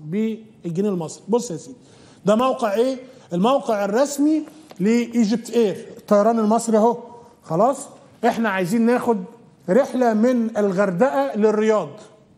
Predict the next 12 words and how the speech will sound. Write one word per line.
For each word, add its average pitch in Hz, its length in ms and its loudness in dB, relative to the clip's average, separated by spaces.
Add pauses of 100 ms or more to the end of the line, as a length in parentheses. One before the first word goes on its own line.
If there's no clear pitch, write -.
(500)
الرقم 226 360 0
قدام 214 220 -2
حضرتك 220 380 -2
بكام 208 280 0
يا 208 40 -2
فندم؟ 220 360 -2 (680)
عشان 190 340 0
تطلع 233 520 2 (120)
يوم 233 320 2
الاثنين 220 500 0
تسعتاشر 220 600 0
فبراير 247 540 0